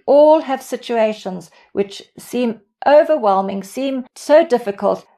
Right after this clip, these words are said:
but God is a God who makes the impossible possible.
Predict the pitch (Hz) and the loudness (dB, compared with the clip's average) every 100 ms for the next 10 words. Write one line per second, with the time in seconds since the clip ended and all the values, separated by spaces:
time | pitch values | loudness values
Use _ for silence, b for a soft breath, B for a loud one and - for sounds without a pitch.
0 | _ 226 220 - 277 320 330 302 302 294 | _ -2 -2 0 2 4 2 -2 -6 -4
1 | 220 185 165 165 _ 240 233 254 254 - | 0 0 0 -6 _ -6 -2 -2 -4 -6
2 | 214 302 349 339 247 226 - 190 175 160 | -4 -4 -6 -4 -4 -4 -6 -10 -8 -8
3 | b b b - 185 - - - 170 | b b b -8 -6 -8 -12 -12 -12